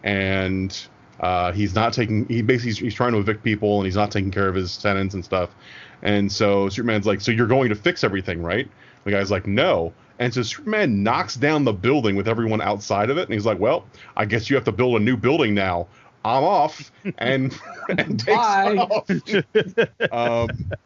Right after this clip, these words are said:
Speaker 1: you, you know, the, the, so, so f-, the, the purpose of the character was initially very much, um,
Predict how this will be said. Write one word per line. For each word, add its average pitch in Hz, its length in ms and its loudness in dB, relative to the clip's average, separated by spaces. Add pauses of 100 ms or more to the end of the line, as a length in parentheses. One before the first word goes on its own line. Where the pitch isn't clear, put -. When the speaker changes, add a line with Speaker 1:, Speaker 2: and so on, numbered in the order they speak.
(1080)
Speaker 1:
you, 170 340 -4
you 160 100 0
know, 139 300 0
the, 135 360 0
the, 120 500 0 (1000)
so, 156 240 2
so 143 260 0
f-, - 220 -8
the, 131 400 -4
the 127 140 -4
purpose 190 380 -2
of 135 40 -4
the 131 60 0
character 120 300 2
was 104 100 0
initially 110 520 0 (120)
very 113 520 2
much, 104 520 0 (340)
um, 95 460 0